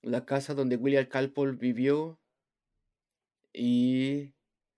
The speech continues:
el himnario que compusieron y otras cosas. Y después,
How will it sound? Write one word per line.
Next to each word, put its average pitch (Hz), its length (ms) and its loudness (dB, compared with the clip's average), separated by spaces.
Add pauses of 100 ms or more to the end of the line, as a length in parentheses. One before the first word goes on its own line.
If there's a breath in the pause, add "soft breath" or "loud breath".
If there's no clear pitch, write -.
(180)
el 120 260 0
himnario 139 540 4
que 110 280 -4
compusieron 139 800 -4
y 127 100 -2
otras 147 300 -6
cosas. 156 500 -4
Y 120 60 -4
después, 143 640 -2